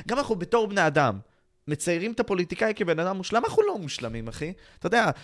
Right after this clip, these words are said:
תסתכל כמה קטעים שלנו לפני שנה, שנתיים, חצי שנה,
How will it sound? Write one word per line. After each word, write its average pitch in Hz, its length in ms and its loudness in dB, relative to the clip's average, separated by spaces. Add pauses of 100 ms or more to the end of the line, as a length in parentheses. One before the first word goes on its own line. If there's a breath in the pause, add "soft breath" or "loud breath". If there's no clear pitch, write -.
תסתכל 214 420 -2
כמה 214 260 -2
קטעים 208 400 -4
שלנו 185 340 0
לפני 160 340 -8
שנה, 151 360 -8
שנתיים, 147 500 -6
חצי 165 300 -4
שנה, 139 500 2